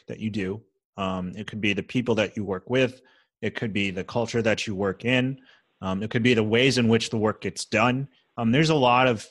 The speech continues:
there's a lot of different other elements to it. And so I think that there's a lot of ways you can slice and dice it, but I think all the ones that you listed are really good ways to kind of think about it. Um, and I also think that, you know, you know,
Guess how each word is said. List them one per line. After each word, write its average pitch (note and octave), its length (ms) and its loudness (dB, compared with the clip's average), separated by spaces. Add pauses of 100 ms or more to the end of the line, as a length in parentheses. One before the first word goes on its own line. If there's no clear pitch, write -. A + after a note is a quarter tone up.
(100)
there's C#3 160 4
a C#3+ 40 2
lot C3 200 4
of C3 80 6
different A#2 280 0
other A2 200 0
elements A2 460 -2
to A2 220 -6
it. D3 140 -2
And A2 140 -4
so A2 380 -2 (440)
I G#2+ 80 -6
think C3 280 0
that G#2 360 0
there's A#2+ 160 0
a A#2+ 60 0
lot A2 200 2
of A2+ 100 0
ways G#2 360 -2
you A2 100 -4
can G#2 120 -8
slice G#2+ 320 -4
and G2+ 120 -8
dice F#2+ 240 -6
it, B2+ 120 -6
but A2+ 100 -4
I G#2+ 80 -2
think A2 220 -6
all G#2+ 140 -2
the A2 80 -6
ones G#2+ 220 -4
that G#2+ 80 -12
you F#2+ 140 -10
listed G2+ 320 -8
are G#2+ 80 -2
really G#2 240 -4
good G2+ 140 -6
ways G2 260 -4
to - 100 -18
kind G#2 160 -10
of F#2+ 100 -12
think G2 200 -14
about C3 260 2
it. D#3+ 140 0 (480)
Um, A2+ 420 2 (320)
and C#3+ 160 4
I D3+ 80 6
also E3+ 240 4
think B2+ 300 0
that, A2+ 300 2 (360)
you B2 80 -10
know, G#2+ 200 -4 (100)
you A#2+ 320 -6
know, G#2+ 180 -6